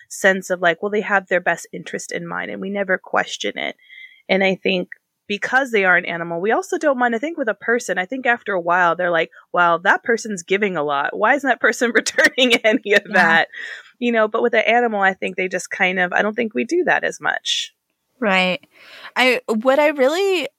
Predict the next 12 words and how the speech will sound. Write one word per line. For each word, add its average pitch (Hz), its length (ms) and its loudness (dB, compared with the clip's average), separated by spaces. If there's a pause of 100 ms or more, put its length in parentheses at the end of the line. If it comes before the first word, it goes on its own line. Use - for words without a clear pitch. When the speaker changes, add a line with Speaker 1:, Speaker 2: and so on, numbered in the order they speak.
Speaker 2:
like, 220 220 -2
as 226 120 -2
far 247 200 2
as 233 200 -2
animal 208 320 0
sidekicks, 190 760 -2
this 175 180 -4
thought 170 240 2
just - 300 -4
occurred 165 320 -2
to - 100 -4
me, 180 300 -2